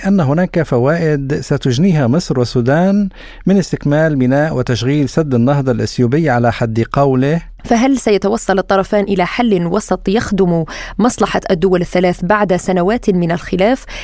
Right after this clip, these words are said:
Speaker 2: لمناقشة هذا الموضوع أكثر نستضيف معنا الخبير بالشؤون المصرية الدكتور أحمد مصطفى. أهلًا وسهلًا بك وشكرًا لتواجدك اليوم معنا في بلا قيود. يعني نبدأ من هذه المفاوضات التي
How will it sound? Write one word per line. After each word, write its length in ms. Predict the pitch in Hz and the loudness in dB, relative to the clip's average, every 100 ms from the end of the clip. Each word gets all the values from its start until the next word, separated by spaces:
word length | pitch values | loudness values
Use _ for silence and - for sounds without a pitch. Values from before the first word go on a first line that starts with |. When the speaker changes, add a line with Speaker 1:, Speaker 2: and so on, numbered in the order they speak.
| - | -4
Speaker 2:
لمناقشة 540 | 220 294 311 302 208 - | 2 2 2 0 -2 -4
هذا 160 | 190 185 | -2 0
الموضوع 340 | 185 175 175 | 2 2 0
أكثر 500 | - - - - 196 | 0 -4 -4 0 0
نستضيف 500 | 196 190 185 240 226 | 0 -2 -2 -2 0
معنا 340 | 202 175 170 170 196 | 0 0 0 -2 -2
الخبير 440 | 190 190 170 240 | -2 -2 0 0
بالشؤون 460 | 175 - - 196 180 | -2 -4 0 0 0
المصرية 680 | 202 185 - 196 208 196 202 - - - 214 | 0 0 0 0 0 0 -2 -6 -14 -4 0
الدكتور 360 | 208 - 240 - | 0 0 0 0
أحمد 380 | - - 208 175 | -4 0 0 0
مصطفى. 540 | 202 - - - 180 170 - - - | -2 -2 -4 -2 -2 -4 -10 -10 0
أهلًا 260 | 220 226 226 | 2 4 2
وسهلًا 360 | 262 233 208 | 2 0 0
بك 380 | 202 214 202 202 | 0 0 0 0
وشكرًا 500 | 196 202 190 254 - | 2 0 0 -2 0
لتواجدك 600 | 196 196 196 202 180 185 196 | 0 0 0 0 0 -4 -2
اليوم 300 | 202 269 233 | 0 2 2
معنا 300 | 190 196 185 | 0 0 -2
في 180 | - | -2
بلا 240 | 185 185 170 - | 0 2 0 0
قيود. 280 | 180 170 160 - - - 240 | -2 -2 -4 -8 -14 -2 0
يعني 240 | 285 277 | 2 2
نبدأ 240 | 262 233 247 | 2 0 -2
من 120 | 220 | 0
هذه 400 | 214 247 214 196 | 0 0 0 0
المفاوضات 840 | 190 185 185 180 196 185 240 247 - | 0 0 -2 0 2 2 0 -2 -2
التي 640 | 190 185 - 190 185 170 | -2 -2 -2 -2 0 -2